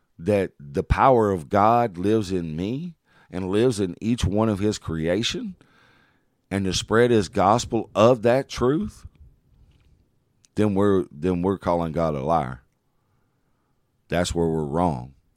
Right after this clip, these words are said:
Because if we believe anything, we have to believe in the power and the truth that is Jesus Christ, the Son of God.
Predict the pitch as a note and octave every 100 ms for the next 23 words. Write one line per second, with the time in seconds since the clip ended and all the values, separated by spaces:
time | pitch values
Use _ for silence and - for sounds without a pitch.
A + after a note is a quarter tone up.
0 | _ _ _ _ _ _ _ _ _ -
1 | D#2+ F2+ E2+ D2 F#2+ F#2 F2+ F#2 E2 E2+
2 | G#2+ G#2+ - E2 E2 E2+ F2 E2+ F#2 F#2
3 | - D#2+ E2+ E2+ E2+ D#2 E2 D#2+ - -
4 | E2+ E2+ D#2+ E2+ D#2 - - E2+ D#2+ D2
5 | _ - _ F2+ E2+ E2+ F2 - E2 E2+
6 | D2 D#2 - E2+ C#2+ A1+ - - _ _
7 | _ _ _ _ D#2+ F#2 - - F2 F#2
8 | E2 D2+ C#2+ A1+ G1+